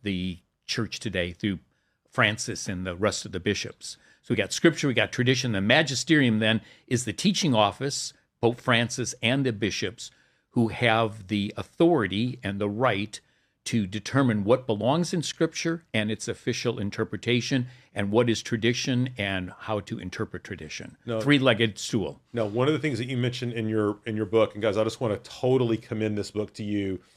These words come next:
Speaker 2: Forty Questions About Roman Catholicism. Um, super accessible, Greg. You explained this really well.
Speaker 1: Thanks.
Speaker 2: You talk about with the magisterium or the bishops and the Pope, the College of Bishops,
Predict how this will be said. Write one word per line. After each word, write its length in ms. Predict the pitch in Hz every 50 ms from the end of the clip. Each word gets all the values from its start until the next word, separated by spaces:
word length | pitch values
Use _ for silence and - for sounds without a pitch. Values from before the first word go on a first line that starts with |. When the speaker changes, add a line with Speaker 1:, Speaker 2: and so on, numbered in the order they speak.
| _ _ _ _
Speaker 2:
Forty 200 | - 131 123 117
Questions 360 | 123 127 131 117 - - 110 107
About 200 | 101 104 107 107
Roman 280 | 107 107 107 104 104
Catholicism. 920 | 98 107 98 - 110 104 107 104 95 - - 104 92 - 104 95 92 90 - _ _ _ _ _ _ _ _
Um, 400 | 120 113 107 107 104 101 107 - _ _ _ _ _ _ _ _ _
super 360 | - - - 143 131 127 127
accessible, 520 | 123 117 - - 123 117 - 120 104 104 98
Greg. 340 | 98 107 101 101 101 98 95
You 60 | 104
explained 300 | 98 - - 113 107 104
this 180 | 95 - -
really 160 | 117 107 107 104
well. 100 | 110 110
Speaker 1:
Thanks. 300 | 117 117 104 - - - _ _ _ _
Speaker 2:
You 80 | - -
talk 260 | - - 160 165 151
about 340 | 175 156 143 135 123 113 - _
with 100 | 135 117
the 80 | 123
magisterium 800 | 113 113 117 120 117 117 113 - - 131 123 117 113 113 110 113
or 100 | 113 107
the 100 | 98 101
bishops 640 | 87 85 123 117 - - - 117 104 - - - - -
and 220 | 120 110 104 101
the 80 | 95 - _ _ _ _
Pope, 280 | - 117 110 104 - -
the 80 | - 110
College 360 | - - 113 104 104 98 -
of 80 | 107 92
Bishops, 460 | 104 - - - 107 98 - - -